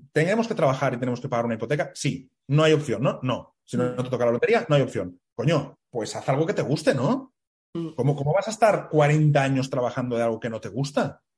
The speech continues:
Speaker 1: Es que
Speaker 2: Mm.
Speaker 1: sé que, que me parece una locura.
Speaker 2: Sí, sí, sí, sí. Es una locura, pero sigue siendo, sigue siendo como, a pesar de que sí que estamos,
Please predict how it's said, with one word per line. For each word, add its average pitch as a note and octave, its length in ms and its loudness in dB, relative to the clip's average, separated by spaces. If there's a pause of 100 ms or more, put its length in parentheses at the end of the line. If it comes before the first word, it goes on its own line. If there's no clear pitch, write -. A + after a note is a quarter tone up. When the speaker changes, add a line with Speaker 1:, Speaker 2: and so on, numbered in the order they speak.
(140)
Speaker 1:
Es E3+ 100 -4
que D3+ 80 -6
Speaker 2:
Mm. - 20 -6
Speaker 1:
sé A#2+ 160 -10
que, - 160 -10 (200)
que A#2 80 -12
me A#2 80 -6
parece A#2+ 200 -4
una C3 100 -2
locura. D3 340 -2 (1000)
Speaker 2:
Sí, F#3 540 -2
sí, G3+ 200 -2
sí, G3 160 -4
sí. F#3 320 -6 (440)
Es A3 220 -2
una A#3 240 4
locura, A#3 720 2
pero F#3+ 560 -2
sigue G#3 300 -2
siendo, G3+ 1160 -2
sigue G3+ 280 -6
siendo G#3 400 -4
como, G3+ 240 -2
a G3+ 140 -4
pesar A3 600 -2
de A3 240 2
que G3+ 160 0
sí G3 300 -4
que G#3+ 420 2
estamos, G3 720 -4